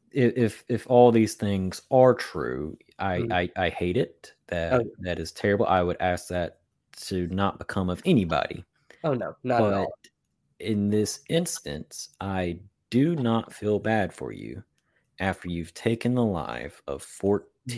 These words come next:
Speaker 2: Mm-hmm.
Speaker 1: different individuals.
Speaker 2: Exactly. Now, if this stuff is true about him, that, that he suffers from brain damage, D I D, P T S D, all that stuff,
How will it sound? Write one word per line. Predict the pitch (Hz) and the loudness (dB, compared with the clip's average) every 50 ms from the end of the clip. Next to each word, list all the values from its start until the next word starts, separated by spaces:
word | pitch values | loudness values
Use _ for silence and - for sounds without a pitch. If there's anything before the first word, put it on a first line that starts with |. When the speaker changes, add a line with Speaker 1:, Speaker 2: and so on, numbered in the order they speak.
| 110 85 82 82 82 80 | -6 -6 -6 -6 -6 -8
Speaker 2:
Mm-hmm. | 78 | -8
Speaker 1:
different | 78 73 71 - - 73 - - - | -8 -8 -8 -8 -10 -12 -14 -12 -12
individuals. | 73 71 69 - - - - - - - - - _ _ _ _ _ _ _ _ _ _ _ _ _ - | -12 -12 -12 -12 -14 -16 -16 -16 -16 -16 -18 -20 _ _ _ _ _ _ _ _ _ _ _ _ _ -12
Speaker 2:
Exactly. | 120 123 - - - - - - - - - - - - - - - - _ - | -12 -12 -12 -12 -12 -10 -10 -12 -14 -16 -16 -16 -16 -18 -20 -20 -20 -18 _ 4
Now, | 151 143 135 127 123 120 117 120 _ _ _ _ _ _ _ _ _ _ _ _ _ _ _ _ | 6 6 8 8 6 2 0 -4 _ _ _ _ _ _ _ _ _ _ _ _ _ _ _ _
if | - 139 - - | -2 -2 0 2
this | - 180 175 - | 2 2 2 4
stuff | - - 175 156 - 135 | 4 6 6 6 4 2
is | 127 127 - | 0 0 -2
true | - - 127 120 117 | -2 -2 0 0 0
about | 117 110 107 117 | -2 -4 -6 -6
him, | - 117 107 95 98 107 - _ _ - | -8 -6 -6 -6 -8 -10 -14 _ _ -4
that, | 135 117 113 110 - | -4 -4 -4 -4 -6
that | 120 117 113 | -6 -4 -2
he | 117 113 | -2 -4
suffers | 107 - - 120 113 120 117 | -2 0 0 0 0 0 -2
from | - 127 113 | -4 -2 0
brain | 117 113 110 110 | 0 0 0 0
damage, | 110 110 110 110 110 107 107 117 | 0 0 0 -2 -2 -4 -6 -6
D | 113 113 110 113 | -4 -2 0 2
I | 113 113 110 | 2 2 2
D, | 107 110 107 107 107 104 107 104 104 | 0 -2 -2 -4 -4 -4 -4 -6 -8
P | 104 - - 113 | -8 -8 -10 -8
T | - - 107 | -4 -4 -4
S | 104 - - | -4 -4 -4
D, | 110 104 | -6 -4
all | 101 113 101 101 | -4 -4 -4 -4
that | 92 - | -6 -8
stuff, | - - 107 104 101 98 | -8 -6 -6 -6 -6 -6